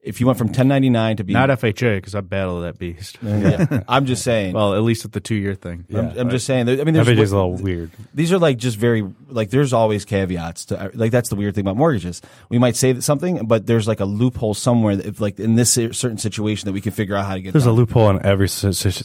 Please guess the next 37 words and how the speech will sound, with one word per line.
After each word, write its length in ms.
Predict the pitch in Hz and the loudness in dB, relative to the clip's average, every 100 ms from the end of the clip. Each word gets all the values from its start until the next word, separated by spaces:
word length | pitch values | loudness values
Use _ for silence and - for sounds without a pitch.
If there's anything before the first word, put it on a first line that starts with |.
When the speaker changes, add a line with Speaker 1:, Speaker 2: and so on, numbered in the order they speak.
| _ | _
Speaker 3:
situation, 640 | - - 95 90 82 - 87 | -6 -2 -2 -2 -4 -6 -6
man. 260 | 87 87 - - - - - | -4 -6 -12 -20 -20 -16 -2
Speaker 1:
Everything. 400 | 156 131 85 71 107 | 2 2 0 -6 0
Speaker 3:
That 80 | |
was 100 | 98 | 2
a 60 | 90 | 2
hard 180 | 90 87 | 0 0
word 180 | 87 85 | -2 -4
to 60 | |
say. 240 | - 85 82 - _ - | -6 -8 -8 -16 _ -4
Speaker 2:
Yeah. 260 | 117 127 107 | 2 2 2
Speaker 1:
What, 240 | 104 95 | -2 -2
what, 20 | 107 | -2
what 160 | 104 | -2
word? 220 | 98 85 - _ - | 0 -4 -8 _ -10
Speaker 3:
Situation. 300 | - 95 113 | -6 -2 0
Speaker 2:
No, 100 | 107 | 2
there 140 | 113 | 2
really 280 | 135 123 107 | 4 2 2
is. 320 | 101 90 - - _ _ _ _ _ _ _ | 0 -4 -14 -20 _ _ _ _ _ _ _
I 80 | 104 | -4
mean, 380 | 101 95 90 92 _ - | -2 -2 -6 -10 _ -10
y-, 140 | 110 - _ _ _ _ _ _ _ _ _ _ - | -10 -10 _ _ _ _ _ _ _ _ _ _ -4
that's 180 | 123 - | -4 2
what 120 | 123 | 4
I 100 | 110 | 4
always, 440 | 107 104 95 - _ _ - | 4 2 -2 -8 _ _ -18
you 160 | - 107 | -4 0
know, 260 | 92 87 85 _ - - _ | 0 -2 -6 _ -20 -20 _
somehow 420 | - 107 98 98 | 0 2 4 2
get 220 | 87 92 - | 2 -2 -4
to 80 | |
sleep 340 | 95 104 95 - | -4 0 0 2
with 320 | 90 90 - | 0 0 -2
is 300 | 87 85 - _ 120 | -6 -6 -12 _ -2
you 200 | 104 110 | 0 2
might 300 | 107 98 | 2 2